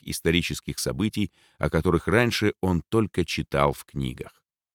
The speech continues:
Ракитин знал, что впереди у гитлеровцев только ледяная агония в Сталинграде — что хребет всего Третьего Рейха уже надломлен здесь, у Великой Русской реки, а доломают этот хребет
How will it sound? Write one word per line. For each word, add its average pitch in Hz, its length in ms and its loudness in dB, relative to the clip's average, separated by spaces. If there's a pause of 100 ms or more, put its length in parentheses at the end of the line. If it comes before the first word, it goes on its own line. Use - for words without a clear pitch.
(320)
Ракитин 175 520 4
знал, 117 400 6
что 95 220 2
впереди 123 500 2
у 135 160 0
гитлеровцев 120 800 4
только 143 320 4
ледяная 110 600 6
агония 92 420 6
в - 40 -4
Сталинграде — 76 760 0 (240)
что 104 200 4
хребет 104 440 6
всего 107 340 6
Третьего 110 500 6
Рейха 110 400 6
уже 107 340 2
надломлен 110 840 4
здесь, 87 560 4 (260)
у 92 120 4
Великой 101 480 6
Русской 95 340 2
реки, 78 460 -2 (460)
а 90 160 8
доломают 90 640 6
этот 127 220 0
хребет 123 460 4